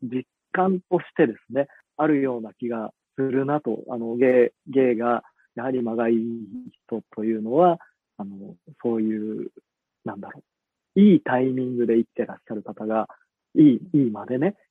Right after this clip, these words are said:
生きてらっしゃる方が非常に多いんではないかなと、これも個人的なね、感想ですけれども、そんな風な実感があって、三味線でもそうだし、声を出すっていうこともそうなんです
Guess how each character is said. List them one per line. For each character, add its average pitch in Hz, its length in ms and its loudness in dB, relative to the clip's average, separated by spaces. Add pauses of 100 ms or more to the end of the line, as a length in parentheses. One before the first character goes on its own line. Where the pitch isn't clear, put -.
生 117 80 -12
き - 80 -20
て 110 100 -10
ら 101 100 -10
っ - 20 -16
し - 120 -18
ゃ 123 40 -10
る 104 100 -10
方 104 240 -14
が 104 220 -6 (220)
非 117 80 -6
常 131 180 2
に 120 220 0 (440)
多 127 220 4
い 120 60 0
ん 107 280 -6
で 113 200 -8
は 113 120 -6
な 143 140 2
い 131 80 2
か 120 100 -6
な 113 140 -6
と、 117 80 -8
こ 143 100 -4
れ 151 80 4
も 156 400 4
個 - 140 -6
人 165 200 2
的 175 200 2
な 170 100 0
ね、 190 160 0
感 139 280 -6
想 147 120 0
で 151 120 -2
す - 120 -14
け 117 60 -12
れ 104 60 -10 (200)
ど 113 60 -6
も、 110 100 -8 (200)
そ 143 100 0
ん 151 100 2
な 151 80 2
風 147 240 4
な 104 220 -8 (260)
実 127 220 -2 (120)
感 143 300 2
が 123 240 2 (640)
あ 131 80 2
っ 123 40 -2 (200)
て、 98 200 -14 (580)
三 165 140 0
味 190 140 4
線 196 200 2
で 214 100 4
も 190 180 2
そ 151 140 -2
う 131 40 0
だ 120 120 -4 (180)
し、 135 240 0 (880)
声 190 240 4
を 127 100 2
出 127 180 -2
す 131 80 -8
っ - 20 -4 (220)
て 113 60 -14
い 110 40 -8
う 110 80 -10
こ 117 100 -8
と 120 100 -10
も 107 200 -12
そ 143 120 -2
う - 20 -6
な 107 100 -8
ん 98 80 -16
で 104 80 -16
す 104 60 -20